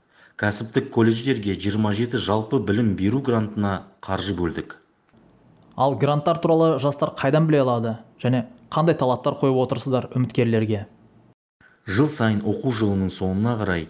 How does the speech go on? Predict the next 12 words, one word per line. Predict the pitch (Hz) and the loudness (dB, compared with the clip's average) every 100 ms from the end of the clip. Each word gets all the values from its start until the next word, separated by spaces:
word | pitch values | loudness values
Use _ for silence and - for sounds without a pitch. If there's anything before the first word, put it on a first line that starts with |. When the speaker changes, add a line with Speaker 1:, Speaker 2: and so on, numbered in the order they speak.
| - | -2
Speaker 1:
тоғыз | 117 117 95 | 0 2 0
және | 95 101 95 | 0 -2 -2
он | 98 | -2
бірінші | 95 98 98 107 | -2 -2 -4 -6
сынып | - 101 - 87 | -4 -4 -4 -8
оқушыларына | - - 90 90 110 107 85 - - - - | -8 -6 -4 -2 0 0 -2 -8 -20 -20 -4
мектептерге | 104 107 123 127 120 143 | -4 0 0 2 2 0
грант | 104 113 127 113 | 2 0 0 0
бөлу | 110 107 | 0 2
туралы | 107 101 98 95 | 0 0 0 -2
таныстыру | - 95 95 - - 113 117 | -4 -2 -2 -6 -4 -4 -4
презентацияларын | 92 95 92 92 92 90 92 | -6 -6 -6 -6 -4 -4 -4